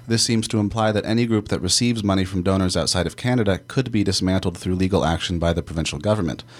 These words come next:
Only, however, if that group criticizes the Alberta oil industry.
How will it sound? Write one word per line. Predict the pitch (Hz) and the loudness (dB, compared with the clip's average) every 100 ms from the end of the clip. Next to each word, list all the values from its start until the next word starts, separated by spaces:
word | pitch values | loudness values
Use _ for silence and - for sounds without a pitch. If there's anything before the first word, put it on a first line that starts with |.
| - - - - | -20 -20 -14 -2
Only, | 120 127 123 | 2 4 4
however, | 104 98 92 92 | 4 4 2 2
if | 101 101 | 2 2
that | 98 87 | 0 0
group | 90 85 - | 0 0 -2
criticizes | - 104 95 85 78 76 73 | -4 0 2 2 0 -2 -4
the | 78 | -2
Alberta | 80 76 80 73 67 | -2 0 -2 -2 -2
oil | 76 73 69 | 0 0 0
industry. | 85 82 - - | 0 2 2 0